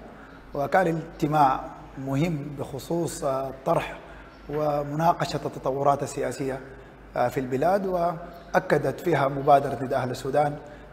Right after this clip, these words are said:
على الدور المهم للاتحاد الأفريقي باعتباره منظمة، آه، تمثل دول أفريقيا وبالضرورة تمثل شعوب أفريقيا،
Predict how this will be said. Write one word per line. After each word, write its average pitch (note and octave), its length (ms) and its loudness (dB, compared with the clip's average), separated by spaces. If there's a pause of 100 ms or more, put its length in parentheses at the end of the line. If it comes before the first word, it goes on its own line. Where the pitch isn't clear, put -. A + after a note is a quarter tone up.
على C3+ 300 2
الدور D3 280 0
المهم C#3 360 0
للاتحاد C3+ 480 -4
الأفريقي C#3+ 540 -2
باعتباره C3+ 600 0 (500)
منظمة، C3+ 580 -2 (500)
آه، B2+ 280 -2
تمثل D3 580 -2
دول C#3+ 220 0
أفريقيا D#3+ 520 -2
وبالضرورة C#3+ 760 -2
تمثل C3+ 400 -6
شعوب C#3+ 320 -2
أفريقيا، E3 520 -4